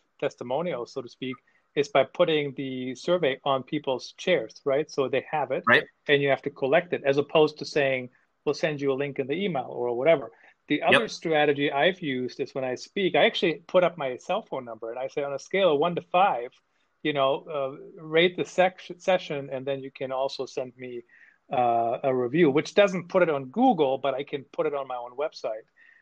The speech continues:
Speaker 2: Yep.
Speaker 1: Um, how important are the, the, how important is the ease of getting, uh,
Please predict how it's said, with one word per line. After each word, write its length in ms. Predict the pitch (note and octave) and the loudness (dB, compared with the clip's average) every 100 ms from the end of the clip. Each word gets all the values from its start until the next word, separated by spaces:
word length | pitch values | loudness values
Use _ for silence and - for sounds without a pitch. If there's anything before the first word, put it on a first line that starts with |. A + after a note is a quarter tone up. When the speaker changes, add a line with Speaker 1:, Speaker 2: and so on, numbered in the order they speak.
| - | 2
Speaker 2:
Yep. 160 | C3 | 4
Speaker 1:
Um, 280 | D3+ C#3+ C#3+ - _ | 6 4 0 -12 _
how 280 | - A3 C#4 | -2 2 2
important 480 | C#4 - A#3 G#3+ G3+ | -2 -6 -4 -4 -6
are 220 | E3 E3+ | -8 -8
the, 300 | E3 D3+ C#3+ - | -6 -8 -10 -10
the, 200 | D#3 D3 C#3+ - | -10 -10 -14 -20
how 200 | - G#3 | -4 -4
important 360 | G3+ A3+ F#3 | 0 -2 -2
is 60 | E3 | -4
the 180 | C#3+ - | -6 -4
ease 440 | E3 D#3 G#2+ - - | -2 -2 -6 -12 -10
of 160 | C#3+ C3 | -10 -4
getting, 380 | D3+ C#3+ C3 B2+ - _ _ _ - - | -2 0 -2 -8 -18 _ _ _ -18 -8
uh, 180 | C#3+ | -6